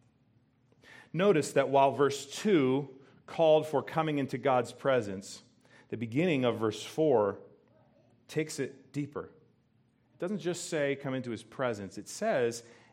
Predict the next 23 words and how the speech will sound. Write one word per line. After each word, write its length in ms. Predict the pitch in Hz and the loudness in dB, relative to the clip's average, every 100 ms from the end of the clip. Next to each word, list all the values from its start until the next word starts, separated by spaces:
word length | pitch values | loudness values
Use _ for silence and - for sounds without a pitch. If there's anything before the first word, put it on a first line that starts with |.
| _ | _
"Enter 440 | 139 156 170 185 165 | -4 -4 -2 -2 -4
his 480 | - 139 135 127 - 113 101 | -4 -4 -4 -4 -12 -18 -18
gates." 640 | 104 131 92 - - - - _ _ _ _ _ _ _ _ _ | -10 -10 -10 -14 -14 -14 -16 _ _ _ _ _ _ _ _ _
It's 100 | - | -14
using 220 | 185 170 | -8 -4
a 40 | 127 | -2
different 380 | 135 160 143 | -2 -2 -2
word 400 | 127 151 127 107 107 | 2 4 4 2 0
on 180 | 110 107 | -6 -4
purpose. 580 | 156 135 80 - - - _ _ _ _ _ _ _ _ _ _ _ _ - - - | -2 -2 -6 -14 -20 -20 _ _ _ _ _ _ _ _ _ _ _ _ -20 -14 0
Now, 160 | 147 | 0
do 140 | 95 160 | 0 0
you 100 | 175 | 2
remember 600 | 175 180 196 214 220 214 - - - | 2 2 6 6 6 2 -10 -20 -4
who 520 | 185 190 196 202 202 | 2 4 4 2 0
the 260 | 135 151 147 | -2 -2 2
object 800 | 147 170 156 160 185 180 - - - _ _ _ _ | 4 4 2 0 -2 -2 -12 -16 -18 _ _ _ _
of 220 | 143 135 | 2 2
the 120 | 117 135 | 2 -2
call 760 | - - 160 160 165 170 160 143 | -2 2 6 6 6 2 0 -2
in 280 | 131 131 123 | -2 -2 -4
verse 340 | 110 131 - | -2 -2 -2
one 500 | 117 113 139 160 170 | -4 0 2 0 -6